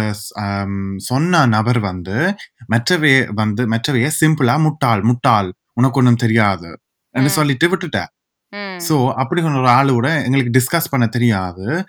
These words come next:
Speaker 1: டிஸ்கஸ் பண்றது தெரியாதும் என்று கூட இல்ல. டிஸ்கஸ், டிஸ்கஸ் பண்றது வந்து, ஆம்,
Speaker 2: முடியாது.
Speaker 1: ஒரு, ஒரு மு-, முடியாவும் முடி-, முடியாது, அதை விட ஒரு முடிவுக்கும் போகாது. ஆகவே நாங்கள் எங்களுடைய தளத்தை எடுத்துக்கொண்டு வந்து இந்த நேரத்துல இதை பற்றி பேசிக்கொள்ளலாம்னு நாங்க நினைக்கிறோம்.
Speaker 2: ம்.
Speaker 1: ஆம்,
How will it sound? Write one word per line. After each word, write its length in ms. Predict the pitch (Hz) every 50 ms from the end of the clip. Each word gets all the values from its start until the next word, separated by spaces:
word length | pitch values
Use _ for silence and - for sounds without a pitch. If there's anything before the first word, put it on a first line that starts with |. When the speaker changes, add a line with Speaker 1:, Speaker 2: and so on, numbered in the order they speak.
| - - - - - 120
Speaker 1:
டிஸ்கஸ் 440 | 113 107 127 127 - - 160 - -
பண்றது 400 | 139 131 123 123 123 127 131 123 - _ _ _
தெரியாதும் 580 | - - 123 143 156 180 175 170 143 135 120 120
என்று 160 | 113 107 107
கூட 260 | - 113 98 104 95
இல்ல. 200 | 90 92 104 143
டிஸ்கஸ், 380 | 151 156 - - 160 147 151 -
டிஸ்கஸ் 360 | - 113 127 123 - - - -
பண்றது 180 | 131 127 127 120
வந்து, 400 | 123 120 120 127 151 160 160 139
ஆம், 520 | 113 113 110 107 104 104 104 101 98 101 - _ _ _ _ _ _ _
Speaker 2:
முடியாது. 580 | 196 202 208 254 233 196 165 160 - - - - - _ _
Speaker 1:
ஒரு, 260 | - 110 107 107 101
ஒரு 120 | 82 110 107 110 104 -
மு-, 240 | 113 139 156 156
முடியாவும் 560 | 123 131 151 190 196 202 196 175 156 156 147 135
முடி-, 180 | 127 123 120
முடியாது, 460 | 110 117 127 151 175 175 160 147 151
அதை 120 | 196 190 180
விட 140 | 165 160 151
ஒரு 140 | 131 123
முடிவுக்கும் 520 | 117 117 131 185 214 247 220 - 185 156 120
போகாது. 500 | 120 117 107 98 104 92 92 87 87 87
ஆகவே 280 | 98 120 131 147 151
நாங்கள் 300 | 156 156 147 135 131 123
எங்களுடைய 540 | 120 104 117 147 175 185 185 180 143 139 127 120
தளத்தை 440 | - - 110 113 127 131 - 131 117
எடுத்துக்கொண்டு 400 | 110 110 98 120 117 117 110 104
வந்து 180 | 101 113 135
இந்த 160 | 143 135 123 117
நேரத்துல 440 | 110 107 107 110 104 - 135 135
இதை 160 | 131 117 117 117
பற்றி 200 | - 117 - 110
பேசிக்கொள்ளலாம்னு 680 | - 113 113 - 104 104 101 98 92 90 95 95 104
நாங்க 200 | 101 101 95 90
நினைக்கிறோம். 520 | 92 95 107 117 113 - - - - - 147 160 - - - -
Speaker 2:
ம். 280 | - 208 214 202 190 180 175
Speaker 1:
ஆம், 540 | 101 98 98 98 95 98 95 98 95 95